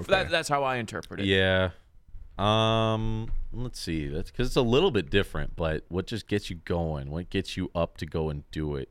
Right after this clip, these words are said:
Speaker 3: and keeps you, let's see. <clears throat> I don't know. I guess a big part of it is 'cause what we do doesn't really, there's not, like, an,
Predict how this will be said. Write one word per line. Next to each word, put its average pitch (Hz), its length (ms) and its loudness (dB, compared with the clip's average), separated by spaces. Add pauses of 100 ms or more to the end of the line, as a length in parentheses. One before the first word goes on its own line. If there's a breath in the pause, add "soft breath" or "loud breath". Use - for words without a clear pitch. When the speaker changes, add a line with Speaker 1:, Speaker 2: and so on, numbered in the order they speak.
(120)
Speaker 3:
and 71 340 -8
keeps - 420 -6
you, 76 300 -6 (1300)
let's 98 240 -8
see. 71 600 -8
<clears throat> - 840 -10
I 113 100 6
don't 233 140 2
know. 226 100 4
I 107 140 4
guess 160 220 0
a 165 40 2
big 120 200 0
part 165 220 4
of 190 80 0
it 180 40 4
is 120 80 0
'cause 110 160 2
what 123 160 2
we 156 120 2
do 104 280 4
doesn't 123 280 2
really, 107 160 4
there's 98 160 2
not, 139 100 2
like, 139 140 0
an, 82 180 0